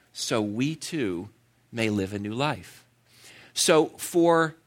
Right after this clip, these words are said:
the follower of Christ who's baptized by going down into the water, that going down symbolizes their death and their burial with Jesus.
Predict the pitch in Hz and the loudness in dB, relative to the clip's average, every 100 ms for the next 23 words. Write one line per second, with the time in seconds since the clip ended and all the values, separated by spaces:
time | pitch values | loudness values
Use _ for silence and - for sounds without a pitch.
0 | _ _ _ _ - 143 - 170 220 254 | _ _ _ _ -6 -4 2 4 4 0
1 | 214 151 - - 196 170 131 - 143 123 | -2 -2 -6 -6 -2 0 -2 -6 -10 -2
2 | 147 165 - - 156 143 143 143 - _ | 2 2 -2 -6 0 2 2 -2 -10 _
3 | _ _ _ 131 131 123 127 107 120 123 | _ _ _ 0 0 2 -2 -2 2 2
4 | 160 180 180 165 135 160 151 120 - - | 2 -2 -4 -4 -2 0 0 0 -6 -20
5 | _ 135 196 202 190 202 156 156 196 196 | _ -2 -2 -2 -6 -6 -4 -2 0 0
6 | 127 123 - 196 214 190 160 160 156 123 | -4 -4 -6 -6 -6 -6 -6 -6 -8 -8
7 | 117 107 101 120 175 - - - _ _ | -6 -6 -2 0 0 -2 -12 -18 _ _
8 | _ _ 131 135 135 131 160 226 190 76 | _ _ -6 -4 -4 -4 -4 -2 -4 -4
9 | 67 143 - _ _ _ _ 131 139 135 | -6 -10 -14 _ _ _ _ -4 -4 -2
10 | 151 175 117 73 - | -4 -6 -6 -10 -12